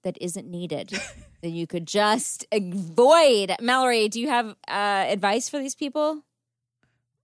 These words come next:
Speaker 2: Well, it's funny. Jeremy and I are in this right now. We were just talking, uh,
Speaker 1: We
Speaker 2: about
Speaker 1: were.
Speaker 2: a book that you are gonna talk about next week, um,
Speaker 1: Uh-huh.
Speaker 2: that I pre-,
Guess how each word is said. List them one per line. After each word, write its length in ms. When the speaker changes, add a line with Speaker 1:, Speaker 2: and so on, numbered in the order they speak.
Speaker 2:
Well, 140
it's 140
funny. 420
Jeremy 340
and 80
I 120
are 80
in 120
this 180
right 160
now. 180
We 100
were 80
just 160
talking, 540
uh, 140
Speaker 1:
We 60
Speaker 2:
about 160
Speaker 1:
were. 80
Speaker 2:
a 20
book 220
that 160
you 300
are 80
gonna 200
talk 240
about 240
next 260
week, 460
um, 80
Speaker 1:
Uh-huh. 100
Speaker 2:
that 100
I 140
pre-, 320